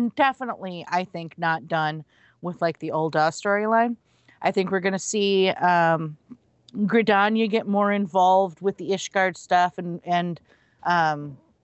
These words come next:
Limsa get more involved in the Ishgard stuff. We, we're, we're gonna see those two. There could be some interesting relationships between them and Ul'dah now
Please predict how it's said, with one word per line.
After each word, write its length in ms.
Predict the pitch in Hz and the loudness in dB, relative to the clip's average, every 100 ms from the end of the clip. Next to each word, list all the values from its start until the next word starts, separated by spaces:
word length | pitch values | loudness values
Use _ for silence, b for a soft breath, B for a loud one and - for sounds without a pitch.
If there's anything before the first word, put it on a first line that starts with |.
| _ _ _ - | _ _ _ 0
Limsa 500 | 214 220 220 - 214 | 4 4 4 2 2
get 160 | 208 | 2
more 180 | 196 202 | 2 2
involved 380 | 202 190 185 175 | 2 4 2 2
in 60 | 190 | -4
the 120 | 127 | -6
Ishgard 420 | 175 - 180 175 | -8 -2 0 0
stuff. 340 | - 175 175 180 B B B | -2 0 2 0 B B B
We, 240 | 226 220 | 0 0
we're, 300 | - 208 220 - - | 2 4 4 4 -4
we're 300 | 202 214 190 _ _ _ _ 202 | 2 4 2 _ _ _ _ -2
gonna 200 | 226 214 | 0 0
see 560 | - 214 196 190 180 - 180 | -2 -2 0 0 0 -2 0
those 320 | 233 233 226 - | 4 4 2 -6
two. 520 | - 240 220 214 208 _ _ _ _ _ _ _ _ _ _ _ _ _ 220 180 _ _ _ _ _ | -4 0 0 0 -2 _ _ _ _ _ _ _ _ _ _ _ _ _ -12 -12 _ _ _ _ _
There 300 | 196 226 349 | -6 2 2
could 200 | - 415 | 2 2
be 120 | 415 | 4
some 200 | 427 370 269 | 2 2 0
interesting 640 | 254 285 349 - 311 254 | 2 2 0 -2 0 2
relationships 1000 | 208 196 190 214 - 254 254 269 233 - | 4 4 4 4 0 -2 0 0 -2 -4
between 500 | 196 214 - 233 202 | -4 -2 0 -2 0
them 260 | 190 185 202 | 2 2 2
and 140 | 190 - | -2 -4
Ul'dah 400 | 156 165 175 247 | -4 -4 0 0
now 420 | 254 269 277 285 | 2 2 2 -2